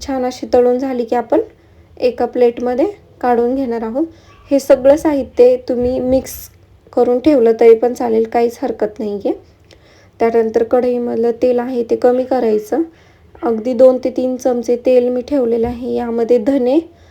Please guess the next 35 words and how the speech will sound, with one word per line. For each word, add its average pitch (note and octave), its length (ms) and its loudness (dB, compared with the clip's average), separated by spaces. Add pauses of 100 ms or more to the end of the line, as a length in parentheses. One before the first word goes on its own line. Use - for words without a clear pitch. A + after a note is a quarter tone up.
(260)
आणि A#3 440 -2 (1040)
दोन B3 280 6
चमचे B3+ 380 -4
तीळ C4+ 340 -2
घेतलेले A#3 400 0
आहेत. B3 280 -8 (460)
लगेचच C#4 520 2
त्यामध्ये B3+ 380 0
हिरवी C4 340 2
मिरची B3+ 340 0
आहे B3+ 240 2
ती A#3+ 140 -4
कट A#3+ 360 2
करून A#3+ 220 2
टाकलेली A#3 420 0
आहे. A#3+ 220 -6
सात A#3 240 -4 (140)
ते A#3+ 40 2
आठ A#3 200 -2
हिरव्या B3 320 2
मिरच्या A#3+ 340 -2
मी A#3 120 -2
कट A#3+ 260 2
करून A#3 320 0
यामध्ये A3+ 420 -2
टाकलेल्या A3 440 -2
आहेत. A#3 180 -6 (400)
हे B3 120 10
व्यवस्थित C4 440 4 (100)
परतून C4+ 360 4
घ्यायचं, C4 440 0
मिक्स B3+ 300 -2
करून B3 300 0
घ्यायचं B3 380 -6
आहे. B3+ 420 -12